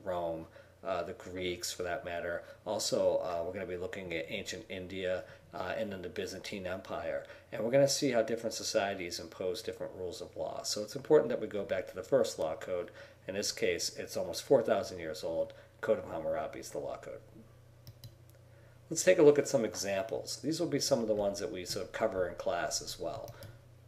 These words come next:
Uh, here's the first one that most people are familiar with. "If a man destroy the eye of another man, they shall destroy his eye." So most of us know this from the Bible as an eye for an eye. Here's the next one. And this one says,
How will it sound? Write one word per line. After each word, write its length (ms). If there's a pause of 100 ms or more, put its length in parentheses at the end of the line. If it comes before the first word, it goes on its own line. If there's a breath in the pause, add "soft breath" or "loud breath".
(340)
Uh, 120
here's 240
the 40
first 320
one 80
that 100
most 220
people 220
are 40
familiar 320
with. 200 (340 loud breath)
"If 60
a 80
man 280
destroy 480
the 200
eye 240
of 120
another 320
man, 420 (120)
they 140
shall 420
destroy 480
his 220
eye." 400 (400 loud breath)
So 160
most 240
of 80
us 160
know 100
this 160
from 140
the 80
Bible 400
as 100
an 140
eye 220
for 220
an 100
eye. 320 (1200 loud breath)
Here's 140
the 100
next 240
one. 160 (1600)
And 120
this 160
one 180
says, 480